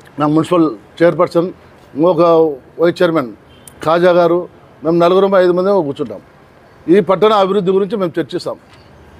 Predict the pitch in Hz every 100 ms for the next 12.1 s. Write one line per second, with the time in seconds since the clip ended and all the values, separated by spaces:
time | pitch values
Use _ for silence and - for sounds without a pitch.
0 | - - - - - - - - - -
1 | 131 202 254 240 175 196 226 233 247 214
2 | 214 226 214 202 190 208 190 117 - _
3 | _ _ _ _ _ _ _ _ - -
4 | - - - - - 117 170 202 220 214
5 | 208 202 185 165 202 175 208 214 - _
6 | _ - _ _ _ _ _ _ - -
7 | - - - - - - - - - -
8 | - 131 170 156 208 185 185 208 214 -
9 | _ _ _ - _ _ _ _ - 147
10 | 202 202 110 156 190 202 196 180 139 196
11 | 208 208 208 202 185 190 185 196 180 196